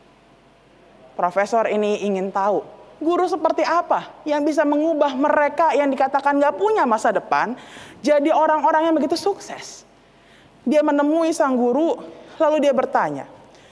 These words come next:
"Bagaimana kau membuat mereka yang tadinya tidak punya harapan, justru bisa memiliki prestasi yang luar biasa?"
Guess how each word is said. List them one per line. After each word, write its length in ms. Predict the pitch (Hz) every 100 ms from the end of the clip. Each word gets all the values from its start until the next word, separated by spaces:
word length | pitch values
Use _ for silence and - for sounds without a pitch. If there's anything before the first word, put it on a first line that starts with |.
| - - - - -
"Bagaimana 560 | 254 262 302 381 403 -
kau 240 | - 302
membuat 560 | 294 285 285 359 302 269
mereka 720 | 277 285 240 - 294 294 - - - - - -
yang 240 | - 330 330
tadinya 480 | 311 277 277 285 269
tidak 400 | - 269 254 -
punya 240 | 285 262
harapan, 640 | - 254 294 359 - 147 - - - -
justru 320 | 311 330 339 311
bisa 480 | 277 285 320 262 -
memiliki 560 | 269 277 294 302 294 277
prestasi 720 | 269 226 - 311 330 - 285
yang 160 | 247 220
luar 160 | 190
biasa?" 480 | 185 180 135 - -